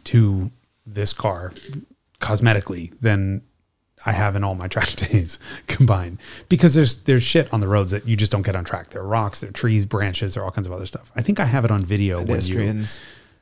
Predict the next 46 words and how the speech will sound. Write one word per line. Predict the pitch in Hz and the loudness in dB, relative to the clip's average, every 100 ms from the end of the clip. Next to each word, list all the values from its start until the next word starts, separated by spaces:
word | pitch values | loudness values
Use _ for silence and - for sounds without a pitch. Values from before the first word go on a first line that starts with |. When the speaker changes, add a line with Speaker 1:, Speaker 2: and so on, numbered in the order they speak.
| _ _ _ _ - | _ _ _ _ -4
Speaker 1:
I | |
didn't | 147 214 | -4 0
hit | 170 | -2
any | 107 | -2
pedestrians. | 95 - 104 - - 156 - _ _ _ _ _ | -6 -10 -12 -8 -6 -6 -10 _ _ _ _ _
Shh, | - - - _ _ | -20 -20 -20 _ _
what | - | -20
the | - - - | -20 -14 -8
fuck? | 117 | -4
Speaker 2:
This | 127 - | -4 -4
Speaker 1:
Nothing. | - - 113 | -4 -2 0
Speaker 2:
weekend. | 113 113 135 | 2 2 2
Speaker 1:
We're | 135 | 2
not | 175 | 4
gonna | 180 | 6
talk | 131 156 | 6 8
about | 117 | 6
that. | 98 - - - - 123 | 4 -2 -18 -16 0 4
Um, | 113 101 117 _ _ _ _ - | 4 0 -8 _ _ _ _ -2
yeah, | 135 101 95 | 0 0 -2
but, | 113 120 131 | -6 -6 -4
but | 117 127 120 - | 0 0 0 -6
at | 110 | -6
the | 117 | -4
same | - 156 117 | 2 4 4
token, | 104 185 208 107 101 | 4 4 6 2 0
if | 95 120 | -4 -2
you're, | 113 107 | -2 -2
if | - 117 135 | -4 -4 -2
you're | 120 113 120 | -2 -4 -6
tracking | - 180 - 139 | -4 -2 2 2
a | 120 | 0
car | - 185 113 110 110 | 0 0 2 2 0
that's, | 110 107 - - - _ _ _ | -4 -8 -4 -6 -6 _ _ _
has | - 110 107 | -6 -4 0
any | 107 | 0
real | 101 101 | 0 0
value, | 98 143 131 98 95 113 - - - - | 2 2 4 2 0 -4 -8 -12 -18 -16
you | 123 127 | -6 -2
have | 107 98 | -2 -4
a, | - 104 - | -10 -10 -6
a | |
huge | 123 135 123 117 | 0 6 6 6
exposure | 190 - 110 95 | 0 -2 -2 -2
to | 95 | -2
risk. | 101 101 - | -4 -4 -8